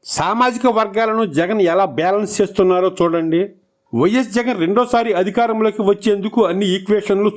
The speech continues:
చూస్తున్నారు. సొంత సామాజిక వర్గాన్ని సైతం పక్కన పెట్టి గెలుపు గుర్రాలకే టికెట్లు ఇస్తున్నారు.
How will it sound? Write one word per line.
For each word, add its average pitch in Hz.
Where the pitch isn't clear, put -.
చూస్తున్నారు. 143
సొంత 190
సామాజిక 240
వర్గాన్ని 226
సైతం 214
పక్కన 202
పెట్టి 208
గెలుపు 190
గుర్రాలకే 202
టికెట్లు 196
ఇస్తున్నారు. 131